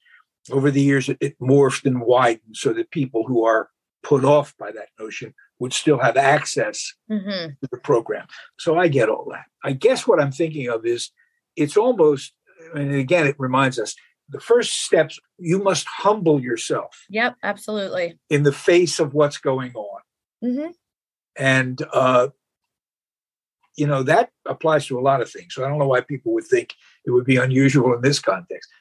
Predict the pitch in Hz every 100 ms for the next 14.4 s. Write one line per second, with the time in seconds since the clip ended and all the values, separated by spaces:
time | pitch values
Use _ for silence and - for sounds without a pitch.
0 | - 135 135 135 120 104 - - - -
1 | - - 440 285 233 226 185 - 175 135
2 | 180 - 131 - - 185 143 131 135 120
3 | 127 123 165 170 135 - 139 131 117 -
4 | 113 107 - _ _ 127 - 185 135 131
5 | 127 113 113 - 113 - 90 _ _ _
6 | _ _ - _ _ _ _ _ - 285
7 | 254 175 196 185 143 135 - - - _
8 | _ _ _ 247 175 233 320 302 170 220
9 | 277 - 226 208 - - _ _ 156 139
10 | 123 135 127 107 - _ _ _ - 135
11 | - - 120 - - 170 143 120 123 127
12 | 113 107 127 104 - 101 - _ _ 123
13 | 110 - - - 143 131 123 117 107 110
14 | 107 135 202 -